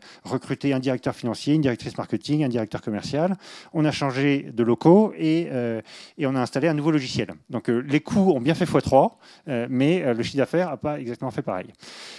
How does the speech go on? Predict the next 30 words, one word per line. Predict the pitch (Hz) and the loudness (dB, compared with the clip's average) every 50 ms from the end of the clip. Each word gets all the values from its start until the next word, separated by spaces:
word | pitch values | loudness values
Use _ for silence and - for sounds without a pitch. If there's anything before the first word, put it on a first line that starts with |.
| - - _ | -20 -8 _
Donc, | 143 151 - | -4 -2 -2
on | 160 | -2
s'est | 135 156 170 | 0 0 0
retrouvé | 156 - - 185 180 | 0 0 2 2 2
dans | 165 139 | 2 2
une | 131 | -2
situation | 117 - - 151 131 - 175 165 151 | -4 -2 -2 0 0 0 0 -2 0
de, | 135 127 123 117 | 2 2 0 0
de | 107 117 117 117 | 0 0 -2 -2
crise | - - - - 170 165 147 123 131 - | -2 -2 -2 -2 -2 -2 -4 -6 -8 -6
assez | 143 135 - 196 | -6 -4 -4 -4
pénible, | 165 - 139 127 131 180 220 214 180 - _ _ _ _ _ _ | -2 -2 -2 -2 0 -2 -2 -4 -4 -6 _ _ _ _ _ _
qui | _ - | _ -6
était | 139 - 156 | -2 0 0
une | 147 139 - | 0 0 -2
crise, | - - 156 160 151 131 123 101 - _ _ _ _ _ _ _ _ - | -4 -2 0 0 0 0 -4 -6 -8 _ _ _ _ _ _ _ _ -6
euh, | 110 107 110 110 104 101 101 101 104 107 113 98 - | -6 -6 -4 -6 -6 -6 -6 -8 -8 -8 -10 -12 -10
un | - 110 | -10 -10
sujet | - - - 98 117 | -8 -8 -4 -2 -2
de | 110 - | 0 0
trésorerie | - - 123 107 113 117 101 110 120 120 107 | -2 -2 0 -2 -2 -2 -2 -2 -4 -6 -4
à, | 92 92 92 92 90 - - - - _ | -4 -4 -4 -6 -8 -10 -18 -20 -18 _
à | - | -16
clore, | - - 151 170 208 208 170 | -6 -2 0 0 0 0 -2
mais | 190 190 | -4 -4
qui, | - - - - - 165 - 160 - _ _ - - - - - - _ _ _ _ _ _ | -4 -8 -14 -10 -10 -10 -10 -10 -14 _ _ -20 -20 -20 -20 -20 -20 _ _ _ _ _ _
par | - 139 | -2 0
la | 127 143 | 2 2
même | 160 208 220 202 | 2 2 2 2
occasion, | 170 - 156 139 127 139 160 190 226 | 2 2 0 0 2 0 0 0 -2